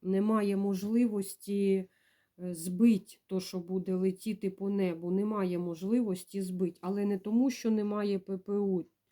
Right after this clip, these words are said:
П П О, не, не тому, що немає, е, як його кажуть, е,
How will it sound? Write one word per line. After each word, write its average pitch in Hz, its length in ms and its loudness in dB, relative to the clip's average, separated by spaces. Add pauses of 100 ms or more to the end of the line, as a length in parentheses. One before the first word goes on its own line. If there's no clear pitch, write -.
(120)
П 190 140 -4
П 202 160 -6
О, 185 240 0 (100)
не, 185 300 -4
не 196 240 2
тому, 220 360 4
що 226 220 -4
немає, 202 640 0 (500)
е, 180 460 -2 (1080)
як 180 380 -6
його 175 240 -4
кажуть, 170 600 -10
е, 165 380 -8